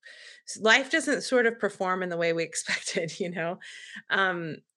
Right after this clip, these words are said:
I think that's, like, a reality for, I think, every person on this planet for the most part,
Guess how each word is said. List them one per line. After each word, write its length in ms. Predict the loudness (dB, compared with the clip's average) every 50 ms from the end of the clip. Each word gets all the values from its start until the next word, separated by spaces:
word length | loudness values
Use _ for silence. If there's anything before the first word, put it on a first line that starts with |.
| -8 -6
I 40 | -2
think 200 | 0 2 4 6
that's, 180 | 6 6 6 4
like, 260 | 4 4 2 -2 -8 _ _ -6
a 40 | -4 0
reality 460 | 2 4 4 4 4 4 2 0 -2
for, 280 | -2 0 0 0 0 -4 -8
I 60 | -10
think, 260 | -4 -2 -2 -2 0 0
every 280 | 0 0 2 0 -2 -2
person 340 | 0 0 -2 0 -2 -4 -4
on 120 | -4 -4
this 120 | -6 -8
planet 480 | -8 -6 -6 -6 -4 -4 -6 -8 -8 -8 -10
for 100 | -10 -8
the 40 | -6
most 220 | -4 -6 -6 -8 -6
part, 380 | -2 0 0 0 0 -2 -6